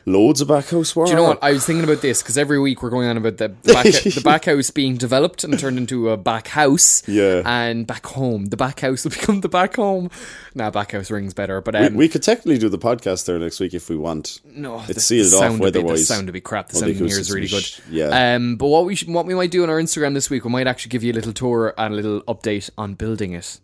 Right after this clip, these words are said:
Speaker 1: Actually, yeah, it's really starting to move along now. These
Speaker 2: Brilliant.
Speaker 1: things just happen all of a sudden, but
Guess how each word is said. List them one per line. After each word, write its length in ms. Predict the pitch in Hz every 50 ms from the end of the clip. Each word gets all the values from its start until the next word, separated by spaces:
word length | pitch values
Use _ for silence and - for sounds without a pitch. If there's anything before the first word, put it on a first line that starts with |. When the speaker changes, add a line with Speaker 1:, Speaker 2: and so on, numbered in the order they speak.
| _
Speaker 1:
Actually, 280 | - 98 127 - - 117
yeah, 60 | 107 98
it's 100 | - -
really 160 | 123 127 117
starting 240 | 107 - 107 92 90
to 60 | 90
move 160 | 90 90 87
along 240 | 87 85 80 80 82
now. 160 | 82 80 76
These 400 | - - - - _ _ _ _
Speaker 2:
Brilliant. 180 | - - 156 156
Speaker 1:
things 180 | 107 113 - -
just 160 | 98 - -
happen 220 | 98 92 - 95
all 100 | 87 82
of 60 | 80
a 40 | 82
sudden, 280 | - - 95 87 85 82
but 160 | 87 82 -